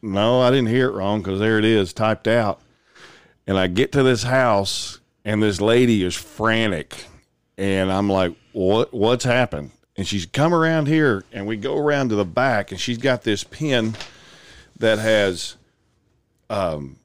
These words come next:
it has a, uh, s-, I don't remember what was in front, but there was a six-foot fence and a five-foot fence, and there was about a foot in between the two of 'em. <coughs> And she had about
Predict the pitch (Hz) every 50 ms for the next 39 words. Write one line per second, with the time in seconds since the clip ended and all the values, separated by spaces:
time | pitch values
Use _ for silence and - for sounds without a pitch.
0 | _ _ - - - - 120 117 117 117 113 101 85 95 87 82 82 78 - -
1 | 92 85 78 76 71 67 67 67 - _ _ _ _ _ _ _ _ _ - -
2 | - - - - - - _ - _ _ _ _ _ - 107 120 139 131 98 101
3 | 110 110 - 113 110 92 101 90 - - 110 107 95 87 87 87 98 98 95 87
4 | 85 - - - 147 151 - - - 160 156 - - 160 156 156 156 - - -
5 | - - _ _ _ _ _ _ _ - 107 113 107 - - 139 139 127 113 -
6 | - 90 82 - - 80 76 76 - - - - - _ _ _ _ _ _ -
7 | 90 98 101 98 90 98 90 101 101 92 82 - - - - 143 131 107 - _
8 | - 117 113 110 101 107 98 - 110 117 117 113 107 90 78 - - 92 85 78
9 | 73 73 69 71 71 71 - - - - - _ _ _ _ - - - - -
10 | - - - - _ _ _ _ _ _ _ _ _ _ _ _ - 247 - -
11 | - 302 - 117 - - - 165 170 165 165 160 160 151 139 120 131 127 123 113
12 | - -